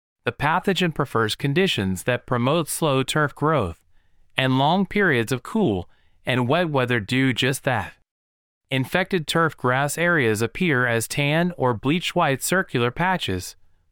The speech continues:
with red, thread-like fibers present among the grass blades. Pink patch is similar in appearance to red thread and occurs at similar times. However,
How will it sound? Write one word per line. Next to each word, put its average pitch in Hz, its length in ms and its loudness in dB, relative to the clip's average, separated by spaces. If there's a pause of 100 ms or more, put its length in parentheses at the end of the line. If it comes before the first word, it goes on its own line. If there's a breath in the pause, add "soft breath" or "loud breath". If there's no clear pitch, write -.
(100)
with 117 200 0
red, 135 440 2 (460)
thread-like 170 500 0
fibers 135 420 0
present 143 460 0
among 127 320 0
the 120 80 0
grass 120 380 0
blades. 135 640 -2 (720)
Pink 220 240 0
patch 147 320 0
is 117 140 0
similar 123 460 2
in 107 80 2
appearance 123 540 0
to 113 120 0
red 135 300 0
thread 139 520 0
and 147 140 0
occurs 139 540 2
at 110 180 -4
similar 123 360 0
times. 127 600 -4 (720)
However, 143 500 0